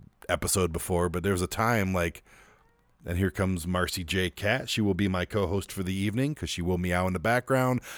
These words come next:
I'm doing this from the home office, so there's not much I can do about it, man. It's, it's just, it's just gonna be in there. She lives here. She can meow if she wants to. Uh, but I'm not gonna get into cat material here. But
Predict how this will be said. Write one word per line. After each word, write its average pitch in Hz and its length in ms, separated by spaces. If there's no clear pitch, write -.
I'm 107 160
doing 123 220
this 117 120
from 113 140
the 107 80
home 131 240
office, 139 340
so 135 140
there's 131 180
not 151 140
much 151 200
I 156 80
can 156 200
do - 200
about 69 280
it, - 100
man. 73 300
It's, 107 240
it's - 160
just, - 200
it's - 0
just - 240
gonna 120 160
be 117 320
in 139 140
there. 73 220
She 117 200
lives 131 260
here. 78 240
She 104 140
can 104 180
meow 107 280
if 107 100
she - 120
wants 110 380
to. 71 240
Uh, 90 340
but 82 220
I'm 90 80
not 101 160
gonna 104 160
get 98 160
into 95 180
cat 76 360
material 80 500
here. 76 200
But 76 200